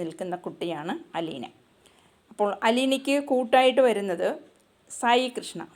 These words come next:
പാലക്കാട് ജില്ലയിൽ നിന്നുള്ള സായി കൃഷ്ണ. അലീന കോട്ടയം ജില്ലയിൽ വെള്ളൂരാണ് വീട്.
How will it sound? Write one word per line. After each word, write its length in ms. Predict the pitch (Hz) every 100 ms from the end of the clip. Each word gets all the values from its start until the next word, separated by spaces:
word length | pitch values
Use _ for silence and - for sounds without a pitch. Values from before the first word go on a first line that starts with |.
| _
പാലക്കാട് 440 | 202 220 220 233 214
ജില്ലയിൽ 280 | 190 175 175 165
നിന്നുള്ള 340 | 156 160 156 180
സായി 260 | 269 220 175 160
കൃഷ്ണ. 220 | - 170 170 -
അലീന 300 | 196 208 240 269
കോട്ടയം 340 | 226 185 196 202 180
ജില്ലയിൽ 320 | 160 170 160 - 214
വെള്ളൂരാണ് 600 | 220 240 269 262 180 156 139
വീട്. 220 | 117